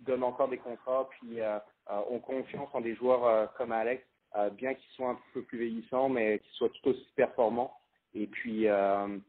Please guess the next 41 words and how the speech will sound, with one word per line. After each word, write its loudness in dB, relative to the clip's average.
euh, -2
on -4
dirait 0
qu'il 4
y -2
a 2
eu 2
un 2
nouveau 4
vent 2
de, -2
euh, 0
où -14
les -10
équipes -8
voulaient -2
vraiment 2
avoir 0
beaucoup -12
de -20
jeunes. -6
Puis, -4
euh, 4
ben, -8
maintenant, -8
ce -20
qu'on -10
s'aperçoit, -2
que, -12
c'est -12
quand 2
on 6
a 10
beaucoup -2
de -12
jeunes, 4
ben, -2
faut -6
aussi -20
les -6
encadrer. -6